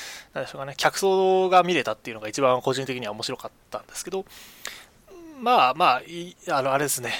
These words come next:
行きたい方もしもいらっしゃったら、ぜひ、あの、行ってみていただければというふうに思います。なんか、いろいろあってね、こう、ユリ自体の、そのユリ展自体の、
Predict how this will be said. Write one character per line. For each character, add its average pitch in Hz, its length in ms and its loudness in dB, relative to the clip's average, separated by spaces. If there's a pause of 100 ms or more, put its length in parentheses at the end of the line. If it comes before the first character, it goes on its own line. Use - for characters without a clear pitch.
行 180 100 -14
き - 100 -6
た 160 180 6
い 156 100 0
方 143 260 0
も 143 100 -2
し - 120 -2
も 104 100 -14
い 117 40 -16
ら 117 100 -6
っ - 20 -8
し - 140 -4
ゃ 127 40 -8
っ - 40 -12
た - 120 -14
ら、 123 80 -12
ぜ 135 140 -4
ひ、 135 200 -6
あ 113 100 -6
の、 117 120 -10
行 120 100 -12
っ - 20 -20
て - 140 -10
み 117 120 -12
て - 240 -14
い 143 60 -16
た 135 100 -4
だ - 120 -8
け 160 100 -10
れ 147 80 -10
ば 139 100 -14
と 156 160 -16
い 143 100 -10
う 143 80 -8
ふ 147 100 -10
う 139 40 -10
に 131 80 -12
思 123 140 -12
い 127 40 -12
ま 131 100 -8
す。 - 140 -12
な 147 140 -10
ん - 20 -12
か、 127 180 -2
い 127 60 -8
ろ 147 120 -4
い 175 40 -2
ろ 185 100 4
あ 196 40 4
っ 202 40 -2
て - 260 -8
ね、 123 240 -4
こ 117 280 -6
う、 123 60 -12
ユ 127 120 -12
リ 156 80 -8
自 175 160 -12
体 120 280 2
の、 117 80 -10
そ 139 100 -4
の 123 60 -12
ユ 123 100 -8
リ 180 120 -12
展 202 100 2
自 - 140 -6
体 143 240 0
の、 120 160 -14